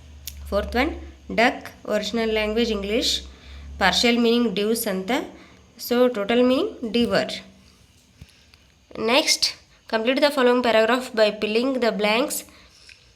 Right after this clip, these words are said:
using the words given in the box. ಬಾಕ್ಸ್ ಕೊಟ್ಟಿರುವಂಥ, ಬಾಕ್ಸಲ್ಲಿ ಕೊಟ್ಟಿರುವಂಥ ವರ್ಡ್ಸ್‌ಗಳನ್ನ ಯೂಸ್ ಮಾಡಿಕೊಂಡು ಅದನ್ನು ಫಿಲ್ ಮಾಡಬೇಕು. One day I saw a cow at a distance. It was crying in the, in pain.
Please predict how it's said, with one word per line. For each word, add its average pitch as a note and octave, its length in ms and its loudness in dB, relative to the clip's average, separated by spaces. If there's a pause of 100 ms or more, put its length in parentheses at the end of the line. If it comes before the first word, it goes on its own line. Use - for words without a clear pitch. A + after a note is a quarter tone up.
(680)
using C#4 380 4
the C#4 140 4
words B3 340 6
given A3 260 4
in A3 80 -2
the A#3+ 120 0
box. G3 280 0
ಬಾಕ್ಸ್ G#3+ 260 2
ಕೊಟ್ಟಿರುವಂಥ, A3+ 580 -2
ಬಾಕ್ಸಲ್ಲಿ A3+ 440 0
ಕೊಟ್ಟಿರುವಂಥ A3 440 0
ವರ್ಡ್ಸ್‌ಗಳನ್ನ G3+ 500 0
ಯೂಸ್ G3 280 -2
ಮಾಡಿಕೊಂಡು G3 500 0 (400)
ಅದನ್ನು G#3+ 260 2
ಫಿಲ್ G#3 160 -2
ಮಾಡಬೇಕು. G3+ 600 0 (120)
One A#3+ 340 -4
day G#3+ 180 2
I A3 320 2
saw A#3 380 2
a A3 40 -4
cow A#3+ 420 2 (380)
at A3 80 0
a G#3+ 160 4
distance. B3+ 600 2 (680)
It A#3+ 120 0
was A#3+ 280 4 (180)
crying B3 520 4
in C4+ 300 -2
the, A3 380 -6
in A3+ 300 0
pain. G#3+ 460 -4